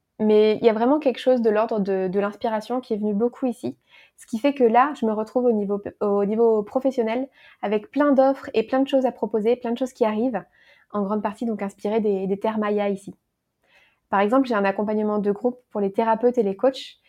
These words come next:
Merveille du Nouveau Monde, qui va, qui va arriver très bientôt.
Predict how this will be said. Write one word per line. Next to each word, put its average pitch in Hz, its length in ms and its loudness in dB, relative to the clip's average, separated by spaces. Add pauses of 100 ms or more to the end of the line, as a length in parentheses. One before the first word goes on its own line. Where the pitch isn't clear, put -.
(260)
Merveille 240 380 2
du 220 100 0
Nouveau 208 200 0
Monde, 226 340 -2 (120)
qui - 140 -10
va, 185 380 2
qui - 120 -10
va 196 120 2
arriver 196 240 0
très 233 180 -2
bientôt. 233 460 -2